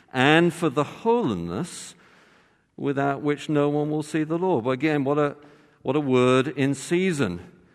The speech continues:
Um, I'm, uh, the next book I'm writing is on holiness. I've written it. It's in the publisher. It's coming out in the spring of next year. And it's, it's a reworking of some sermons that I've preached here.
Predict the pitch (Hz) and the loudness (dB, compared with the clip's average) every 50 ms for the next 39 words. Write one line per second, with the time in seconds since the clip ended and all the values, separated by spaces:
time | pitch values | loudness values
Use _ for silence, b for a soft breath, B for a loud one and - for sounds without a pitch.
0 | b b b b b - 117 120 120 127 - 131 135 147 143 135 143 143 139 143 | b b b b b -2 0 0 0 0 0 0 2 2 2 2 0 -2 -8 -14
1 | - - - - - 147 135 131 127 135 135 131 131 147 - - 147 127 123 135 | -20 -20 -20 -18 -10 -8 -6 -6 -6 -8 -12 -14 -14 -16 -12 -10 -4 0 2 2
2 | 151 165 - - 151 151 - 123 117 117 123 127 127 127 123 120 131 131 - 139 | 2 0 0 0 0 0 2 2 2 4 4 4 4 4 2 0 -2 -4 0 2
3 | 131 135 113 127 120 113 110 - - 160 165 151 139 104 101 113 - - 123 101 | 2 4 4 4 2 2 0 0 2 4 4 4 4 2 -2 -4 -4 -4 -4 -2
4 | 101 135 135 113 98 101 123 123 104 - 123 110 107 - - 123 117 107 104 - | 0 0 0 0 0 -2 -4 -6 -8 -8 -8 -8 -8 -4 -2 -2 -2 -2 -4 -6
5 | - 98 104 - - - 131 127 120 107 104 104 - 104 98 98 92 95 - - | -6 -6 -6 -6 -6 -4 -2 -2 -2 -2 -2 -4 -4 -6 -6 -6 -8 -10 -12 -12
6 | - 101 - - - - 139 127 117 107 95 85 90 101 98 95 - - - 120 | -12 -12 -12 -10 -2 2 2 4 4 2 0 -2 -2 -4 -4 -4 -6 -4 0 2
7 | 123 104 90 87 85 - - - - _ _ _ _ _ _ _ _ _ _ _ | 2 2 2 0 -4 -8 -14 -20 -20 _ _ _ _ _ _ _ _ _ _ _
8 | _ _ B B B B B B B B B B - 110 107 98 101 - - - | _ _ B B B B B B B B B B -4 -2 -2 -2 -4 -6 -10 -16
9 | _ _ _ - 110 98 - - 104 87 92 104 104 95 98 101 95 92 - 95 | _ _ _ -4 -4 -4 -4 -4 -6 -4 -2 -2 0 0 0 0 0 -2 -4 -8
10 | 85 80 - 98 80 - - 113 98 92 85 80 - - 87 80 85 80 - - | -10 -8 -8 -10 -10 -6 -4 -4 -4 -4 -6 -8 -10 -10 -8 -8 -10 -8 -6 -6
11 | 104 87 - - - - 110 101 85 85 | -6 -6 -8 -10 -8 -4 -4 -2 -4 -4